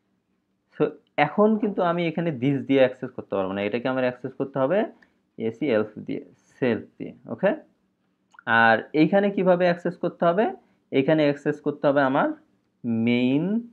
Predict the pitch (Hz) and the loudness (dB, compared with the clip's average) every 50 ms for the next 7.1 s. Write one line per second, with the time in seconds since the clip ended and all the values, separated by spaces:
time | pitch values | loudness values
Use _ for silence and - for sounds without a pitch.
0 | _ _ _ - - 95 - - - _ - - - - - _ _ _ _ _ | _ _ _ -8 -8 -8 -8 -10 -12 _ -18 -16 -16 -16 -18 _ _ _ _ _
1 | _ _ _ _ - 110 113 113 117 123 123 - - 139 135 143 160 - - 170 | _ _ _ _ -6 -2 0 0 2 0 -2 0 2 2 4 4 2 0 -4 -8
2 | 170 170 156 135 147 190 254 - - 131 117 110 120 - 127 127 - _ - 117 | -6 -4 -4 -2 -2 -2 -2 0 0 0 0 0 -2 -4 -4 -4 -6 _ -6 -4
3 | 110 117 156 220 277 - - _ _ _ _ _ _ _ _ _ _ _ _ _ | -2 -2 -2 -4 -4 -6 -10 _ _ _ _ _ _ _ _ _ _ _ _ _
4 | _ _ - 120 117 117 - 113 - - 117 104 117 113 120 165 208 220 - _ | _ _ -2 -2 0 2 0 0 0 -2 -6 -4 -4 -4 -2 -2 -4 -4 -6 _
5 | - - - - - 107 - - - - 92 87 90 - _ _ _ _ _ _ | -12 -12 -12 -10 -10 -12 -12 -12 -14 -14 -14 -14 -14 -16 _ _ _ _ _ _
6 | _ _ - 117 - - _ _ _ _ _ _ _ _ _ _ _ _ _ _ | _ _ -12 -12 -12 -12 _ _ _ _ _ _ _ _ _ _ _ _ _ _
7 | _ | _